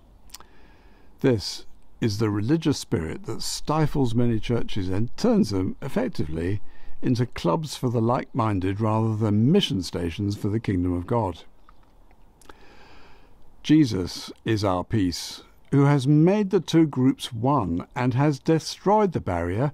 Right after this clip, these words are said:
the dividing wall of hostility, by setting aside in his flesh, dying on the cross, the law with its commands and regulations.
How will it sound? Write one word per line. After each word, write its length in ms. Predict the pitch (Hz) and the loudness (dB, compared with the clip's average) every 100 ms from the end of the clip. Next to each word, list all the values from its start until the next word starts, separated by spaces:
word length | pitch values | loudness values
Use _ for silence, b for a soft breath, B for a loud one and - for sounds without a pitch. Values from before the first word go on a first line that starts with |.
| B B _ | B B _
the 100 | 120 | -4
dividing 680 | 110 110 147 185 185 156 131 | -2 0 2 2 4 4 6
wall 240 | 131 127 | 6 4
of 80 | 104 | 0
hostility, 720 | 104 - 151 120 90 87 113 B B B | -6 -2 0 0 0 -4 -4 B B B
by 180 | - 120 | -2 -2
setting 600 | 120 - - 202 247 202 | -4 -10 -2 -2 2 2
aside 420 | 180 - 131 131 | 2 0 0 0
in 120 | 127 127 | 2 2
his 260 | 160 208 | 2 0
flesh, 540 | - 98 92 139 - - b b b _ | -6 -4 -2 -2 -6 -16 b b b _
dying 360 | - 98 98 101 | -4 -2 0 -2
on 140 | - 104 | -2 -4
the 100 | 95 | -2
cross, 400 | 151 147 127 - b b b b b b | 0 0 -2 -10 b b b b b b
the 120 | 110 | -2
law 320 | 110 143 165 156 | 2 4 4 4
with 140 | 135 | 2
its 180 | 135 - | 0 0
commands 480 | 127 117 117 120 135 | 0 2 2 2 4
and 160 | 127 | 2
regulations. 840 | 92 90 110 117 131 104 87 - | 2 0 0 2 0 -2 -4 -6